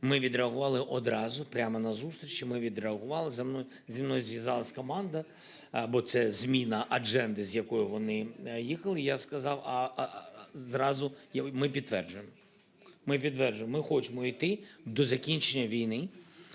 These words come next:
Так, і всі були дуже раді. Я ва-, в цілому, я вважаю, що була успішна зустріч. Мало того, я вважаю, що це була перша наша двостороння зустріч з таким результатом, позитивним, незважаючи на довготривалість її,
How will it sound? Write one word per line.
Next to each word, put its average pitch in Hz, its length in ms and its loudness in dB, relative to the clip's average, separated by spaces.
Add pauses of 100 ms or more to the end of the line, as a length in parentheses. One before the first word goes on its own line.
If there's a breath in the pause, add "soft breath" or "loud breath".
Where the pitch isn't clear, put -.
(180 loud breath)
Так, 190 400 2
і 127 460 4
всі 156 240 6
були 135 260 2
дуже 110 280 0
раді. 143 260 0
Я 139 120 4
ва-, 151 160 -6 (200)
в 127 40 -16
цілому, 131 420 0
я 113 120 4
вважаю, 107 300 -2
що 107 200 -2
була 110 340 -4 (240 loud breath)
успішна 110 500 0
зустріч. 104 580 -4
Мало 131 400 2
того, 101 240 0
я 98 140 4
вважаю, 107 280 2
що 98 160 -2
це 117 100 -2
була 107 220 2 (220 loud breath)
перша 113 360 2
наша 101 400 -2 (340 loud breath)
двостороння 123 840 0 (240 loud breath)
зустріч 131 560 2 (260)
з - 120 -2
таким 117 320 0
результатом, 117 640 0
позитивним, 123 760 0 (260 loud breath)
незважаючи 113 640 -2
на 120 200 0 (180)
довготривалість 127 880 0
її, 123 240 -4